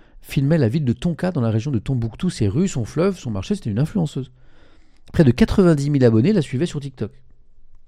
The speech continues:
Vendredi, des hommes l'ont fusillée sur la place publique. Ils l'accusaient de collecter des images pour l'armée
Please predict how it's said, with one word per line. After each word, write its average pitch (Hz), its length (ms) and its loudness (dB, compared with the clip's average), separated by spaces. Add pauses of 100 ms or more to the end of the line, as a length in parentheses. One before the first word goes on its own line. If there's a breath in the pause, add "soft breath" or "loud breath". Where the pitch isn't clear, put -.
(240)
Vendredi, 156 640 4
des 110 280 2
hommes 160 220 2 (1500)
l'ont 127 140 4
fusillée 147 560 2 (880)
sur - 220 -2
la 185 100 6
place 156 200 -2
publique. 113 400 -6 (720)
Ils 190 180 8
l'accusaient 147 360 4
de 117 100 2
collecter 160 680 0 (400)
des 147 260 6
images 123 400 -2 (160)
pour 139 380 -6
l'armée 110 460 2